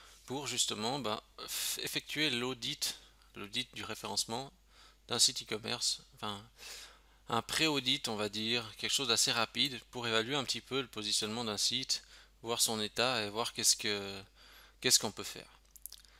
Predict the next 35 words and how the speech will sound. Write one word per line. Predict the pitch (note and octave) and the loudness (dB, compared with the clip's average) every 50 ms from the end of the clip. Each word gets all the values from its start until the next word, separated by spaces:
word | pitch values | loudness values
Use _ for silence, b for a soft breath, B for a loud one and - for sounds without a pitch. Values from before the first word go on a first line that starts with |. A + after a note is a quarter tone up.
| B B B B B - - | B B B B B -6 -4
Donc, | A#2 A2+ - - | -4 -2 0 2
euh, | B2+ B2+ - - - - - | 2 2 0 -4 -10 -2 2
ça | - - B2+ | 2 8 8
sera | - - D3+ C#3+ | 8 8 8 6
déroulera, | C3 C#3+ D3+ C#3 - C#3+ D3 C#3+ C#3+ D3+ D3+ D3 D3 D3 C#3 C3 B2+ B2 A#2+ A#2 A2+ A2+ | 4 4 2 2 2 -2 -2 0 2 2 2 4 2 2 2 2 2 2 2 2 2 0
donc, | A2 - A2 - - | 0 -2 -2 0 0
euh, | A2+ - - | 0 2 2
en | G#2+ G2+ G2+ G2 | 0 0 0 -2
vingt, | F#2+ G#2 A#2+ B2 B2+ B2 A#2+ A#2 A#2 A#2 A#2 A2+ A2 A2 G#2+ G2+ G2 G2+ - - | 2 4 4 6 6 4 2 0 0 -2 -2 -2 -2 -2 -4 -4 -6 -6 -6 -6
en | G2 G2+ G2+ | -4 -4 -2
vingt | G2 B2 C#3 C3+ | 0 0 0 0
points | - - C3 B2+ C3 C3 | 0 -2 0 0 0 0
plus | - - A2 - - - | -2 2 2 2 2 4
un | D3 C#3 | 0 0
bonus. | C#3 B2+ B2 A#2 G#2+ A2+ A#2 - - - - - B B B B B B B B B B B B - | 0 0 -2 -2 -2 2 6 8 8 8 8 6 B B B B B B B B B B B B -2
Et, | - A2+ A2+ A2 - - | 4 6 6 6 6 4
euh, | G#2+ G#2 G#2 G#2 G2+ G#2 G#2 G2 | 2 2 2 2 -2 -4 -4 -4
bon, | G#2+ G#2 | -4 -4
on | |
va | G2+ G2+ | -4 0
faire | - B2+ A#2+ | 0 2 2
un | A2 | 2
petit | G2+ - A2 | 0 -4 -4
tour | - A#2+ A2 | -4 -6 -2
rapide | G2 A2 A#2+ - - A2 A2+ B2+ - - - - | 2 4 4 4 4 0 -4 -4 -4 -8 -14 -16
pour | - - - - - - - - - | -18 -18 -18 -20 -20 -20 -18 -10 -2
voir | - B2+ B2+ | 0 2 2
les | B2+ A#2+ | 2 0
différents | G#2+ - A#2 A2 A2+ A2 | -2 -4 -4 -2 -2 -2
éléments | G#2+ A2 G#2+ A2 A#2 A#2+ - - | -2 -2 -2 -2 -2 -4 -4 -8
qu'on | - - | -12 -12
peut | - B2+ | -4 -2
mettre | B2+ B2 - - | 0 0 0 -2
en | A2+ G2 | -4 -6
œuvre. | - - | -6 -8